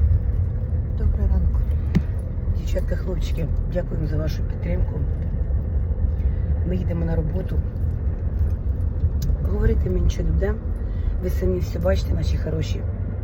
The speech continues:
Дякую. Ой, даже, даже без слов. Це даже без слов. Все буде добре.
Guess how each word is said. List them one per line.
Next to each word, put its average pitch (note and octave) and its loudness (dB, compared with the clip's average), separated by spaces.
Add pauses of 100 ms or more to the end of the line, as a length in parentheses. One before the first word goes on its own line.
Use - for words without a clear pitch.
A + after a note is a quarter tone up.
(180)
Дякую. F3+ -2 (1800)
Ой, G3+ 2 (840)
даже, G3 4
даже G3 4
без G3 6
слов. - 6 (240)
Це - 6
даже - 6
без - 8
слов. D#3+ 4 (1500)
Все - 0
буде A3+ 0
добре. D3+ 0